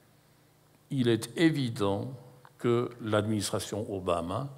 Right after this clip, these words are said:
a compris que la Chine va être sous peu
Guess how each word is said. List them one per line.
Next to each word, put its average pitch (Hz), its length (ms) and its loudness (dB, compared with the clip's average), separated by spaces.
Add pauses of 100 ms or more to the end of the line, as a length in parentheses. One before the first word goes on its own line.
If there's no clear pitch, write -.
(540)
a 104 140 4
compris 127 640 2 (1040)
que 123 100 0
la 107 160 6
Chine 143 420 0
va 110 180 4
être 120 340 0
sous - 200 0
peu 107 400 0